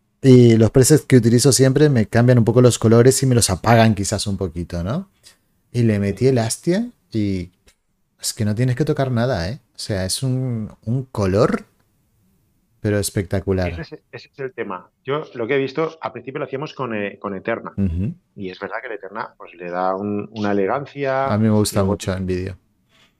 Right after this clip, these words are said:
Speaker 2: Pero nos dimos cuenta de que con, con, eh, con Astia,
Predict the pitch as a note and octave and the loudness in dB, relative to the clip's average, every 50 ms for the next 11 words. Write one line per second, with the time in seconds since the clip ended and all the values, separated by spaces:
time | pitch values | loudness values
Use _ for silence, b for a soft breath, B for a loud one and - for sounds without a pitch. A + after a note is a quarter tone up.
0 | _ _ _ _ _ _ _ _ _ _ - A#2+ A2+ A2+ A2 A2+ - - - A2 | _ _ _ _ _ _ _ _ _ _ -6 -4 -2 -2 -4 -4 -6 -8 -10 -8
1 | G#2+ A2 A2+ G#2+ G2+ C3+ D#3+ F3 - - - F3+ F3+ E3+ E3 - G#2 G#2 G#2 - | -6 -4 -4 -2 -2 -2 -4 -4 -6 -4 -4 -4 -4 -4 -4 -6 -6 -8 -12 -12
2 | - A2+ G#2 G#2+ G#2+ G#2 - A2 G2+ G#2 G#2 G#2 G#2 _ - G#2 G#2 G#2 G#2 G2+ | -12 -12 -10 -8 -8 -8 -8 -8 -10 -10 -10 -12 -14 _ -14 -12 -10 -8 -8 -8
3 | G2+ G2+ G2 G2 G2 G2 G2 G2 F#2+ - G2+ G#2 B2 C3+ - - - D3+ D#3+ F#3+ | -8 -8 -8 -8 -8 -10 -10 -12 -8 -8 -6 -6 -6 -6 -8 -8 -6 -8 -8 -8
4 | - | -8